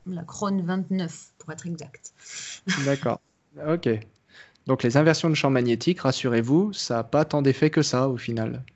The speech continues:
Speaker 2: <laughs>
Speaker 1: Non, mais quand même. <laughs> Il y en a qui ont essayé de les corréler avec des instinctions de, de masse, mais, euh,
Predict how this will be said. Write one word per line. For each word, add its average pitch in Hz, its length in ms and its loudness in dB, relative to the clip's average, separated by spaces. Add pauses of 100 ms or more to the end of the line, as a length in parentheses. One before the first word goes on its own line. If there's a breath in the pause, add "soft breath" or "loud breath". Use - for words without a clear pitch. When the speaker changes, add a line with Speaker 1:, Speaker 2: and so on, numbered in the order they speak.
Speaker 2:
<laughs> 131 60 0 (1120 loud breath)
Speaker 1:
Non, 294 340 4 (300)
mais 285 160 2
quand 359 220 0
même. 196 300 0
<laughs> 262 960 2
Il 165 380 2
y 277 60 0
en 320 80 2
a 415 140 0
qui 349 100 -10
ont 294 40 -4
essayé 294 300 -6
de 294 60 -4
les 240 80 -6
corréler 254 380 -6
avec 214 180 -4
des 220 180 -2
instinctions 233 560 -8
de, 180 580 -6
de 185 120 -4
masse, 240 440 0
mais, 196 380 -2
euh, 180 540 -6